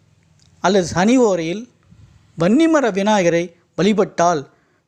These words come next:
விநாயகரின் அருளும் சனீஸ்வரர் பகவானும்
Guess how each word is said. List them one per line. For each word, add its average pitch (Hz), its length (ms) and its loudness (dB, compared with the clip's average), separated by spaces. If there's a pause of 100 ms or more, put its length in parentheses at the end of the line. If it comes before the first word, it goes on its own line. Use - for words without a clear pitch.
விநாயகரின் 233 760 0
அருளும் 180 400 0 (680)
சனீஸ்வரர் 262 720 0 (160)
பகவானும் 202 600 0